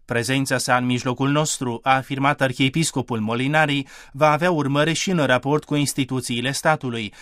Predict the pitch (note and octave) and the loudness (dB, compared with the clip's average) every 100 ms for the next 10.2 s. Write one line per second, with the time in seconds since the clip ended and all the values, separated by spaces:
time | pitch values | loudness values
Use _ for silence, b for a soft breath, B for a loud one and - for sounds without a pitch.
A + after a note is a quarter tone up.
0 | B - D3 C3 B2 A#2+ - C#3 C3+ C#3 | B 0 0 0 -2 -4 2 2 4 0
1 | C3 - D3+ C#3 E3+ D3 C3 C3+ D#3 C#3 | 0 -2 -2 0 -2 0 0 0 -2 -2
2 | B2+ - C#3 C3 C3+ B2+ - D#3 A#2+ A#2 | -2 0 -2 2 2 2 -2 -2 0 0
3 | B2 C3 C#3+ E3 - - - C3+ - C#3 | 0 0 0 -2 -4 -8 -2 0 0 0
4 | C3 C3+ B2+ C#3+ C3 C#3+ C3 B2 A#2+ A#2+ | 0 -2 -2 -2 -2 -2 0 0 2 0
5 | B2 D3 D3+ - E3+ C3+ C#3 A#2 A2 B | -2 -2 -2 0 -2 0 0 0 0 B
6 | B2 A#2 C3+ C3+ B2+ B2 D3+ D3 E3+ - | -4 -2 0 0 0 0 0 2 0 0
7 | C#3+ C#3+ D3 D3 D3 - E3 F3 E3 D#3 | 2 4 2 0 -2 -2 -2 0 0 0
8 | C3 B2 B2 A#2+ C#3 D3+ C#3+ D#3+ D#3+ C#3 | 0 -2 -2 0 0 2 2 0 -2 0
9 | B2 A#2+ B2 B2 A#2+ C3 B2+ C#3+ C#3 D3 | -2 -2 -4 -2 -2 -2 0 0 0 0
10 | A2+ F2+ | -2 -8